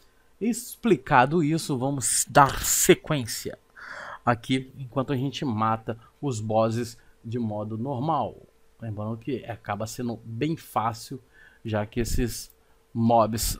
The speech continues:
são mais fracos, ok? Vamos aqui equipar e vamos dar sequência aqui pro próximo, o nosso terceiro boss, não menos importante, ok? Durante esse evento vocês vão tá pegando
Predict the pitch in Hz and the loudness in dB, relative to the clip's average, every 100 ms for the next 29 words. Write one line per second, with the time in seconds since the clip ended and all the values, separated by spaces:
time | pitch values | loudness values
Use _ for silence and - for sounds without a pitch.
0 | - - 143 120 110 - _ _ _ _ | -4 0 2 2 0 -6 _ _ _ _
1 | 135 127 120 - - - 165 110 - - | 2 4 6 6 2 -2 0 0 -2 -18
2 | - - - - - 160 180 - _ _ | -16 -16 -18 -12 -4 -2 -2 -8 _ _
3 | _ _ _ 107 110 104 104 - 107 98 | _ _ _ -12 -10 -6 -8 -8 -12 -10
4 | 131 - 160 170 - _ _ _ _ _ | -14 -2 0 0 -4 _ _ _ _ _
5 | _ 117 113 123 110 117 113 135 - 113 | _ -12 -8 -6 -4 -6 -6 -10 -8 -8
6 | 117 113 117 - 120 113 120 120 - - | -6 -6 -10 -8 -10 -4 -2 -2 -2 -10
7 | 113 120 - - 110 - 127 131 117 143 | -2 -2 -2 -6 -6 -6 -4 0 0 -2
8 | - 120 120 113 113 110 120 123 117 123 | -8 -8 -4 -4 -4 -6 -8 -10 -12 -14
9 | 117 - - - - _ _ - - - | -14 -20 -20 -20 -20 _ _ -20 -20 -8
10 | 120 185 190 - - 160 196 208 226 208 | 6 6 6 -8 -6 2 4 4 4 6
11 | 185 190 190 185 190 185 180 175 147 160 | 6 6 4 4 2 2 0 0 0 -2